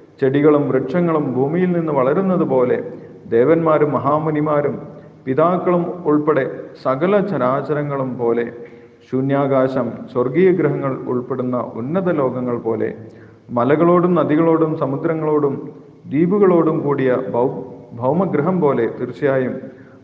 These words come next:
നക്ഷത്രങ്ങളും ഗ്രഹങ്ങളും അങ്ങയുടെ വിഭിന്ന ശക്തികളുടെ സൃഷ്ടികളാണ്. പക്ഷേ യഥാർത്ഥത്തിൽ അങ്ങ് അദ്വിതീയനാണ്.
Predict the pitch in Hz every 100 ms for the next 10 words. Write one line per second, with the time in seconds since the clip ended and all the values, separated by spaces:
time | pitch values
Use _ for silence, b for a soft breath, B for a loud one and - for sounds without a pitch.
0 | 123 123 - 214 214 165 147 139 123 113
1 | 117 156 156 135 107 - 117 123 127 120
2 | 113 - - - - 127 139 160 196 190
3 | 190 160 139 - - 147 143 127 127 131
4 | 131 - - 117 113 107 101 104 107 B
5 | B B - 117 - 131 120 113 131 170
6 | 170 175 170 160 - 120 151 190 196 -
7 | 123 120 120 123 120 110 104 104